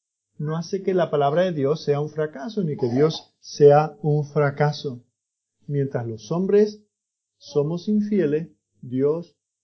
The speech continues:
continúa siendo fiel. El pecado pone, eh, remarca grandemente la santidad y la pureza de Dios. Pero lo que no tenemos que hacer es entrar en este argumento en que entraban algunos judíos con el apóstol Pablo,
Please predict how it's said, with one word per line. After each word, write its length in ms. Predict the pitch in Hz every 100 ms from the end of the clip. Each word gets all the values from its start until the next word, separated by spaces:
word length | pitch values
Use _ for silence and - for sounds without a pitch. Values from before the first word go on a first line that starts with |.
| _
continúa 440 | 139 123 120 123
siendo 400 | 127 - 127 127
fiel. 560 | 127 - 120 117 107 104 _ _ _ -
El 160 | 127
pecado 600 | 107 117 104 131 160 175 175
pone, 280 | 156 151 165
eh, 100 | 175 _ _ _ _ _ - - - -
remarca 640 | 131 120 143 185 - 190 175
grandemente 920 | 147 165 175 180 185 160 - 185 208 _ _ _ _ -
la 180 | 123 120
santidad 760 | - 120 120 113 135 156 156 _ _ -
y 100 | 139
la 220 | 123 113
pureza 640 | 113 113 113 - 123 123 -
de 320 | 160 120 117 107
Dios. 520 | 113 117 113 - _ _ _ _ _ _ _ _
Pero 140 | 165 160
lo 120 | 170
que 100 | 165
no 140 | 202
tenemos 400 | 240 247 240 233
que 100 | -
hacer 600 | 196 185 185 151 123 135 -
es 160 | 180 208
entrar 500 | 208 208 202 220 208
en 140 | 151
este 220 | 190 208
argumento 500 | 208 202 196 190 185
en 100 | 196
que 80 | 190
entraban 400 | 165 151 156 175
algunos 400 | 180 156 151 175
judíos 320 | 175 139 147 151
con 140 | 165
el 80 | 139
apóstol 420 | 110 127 - 139
Pablo, 460 | 196 220 262 233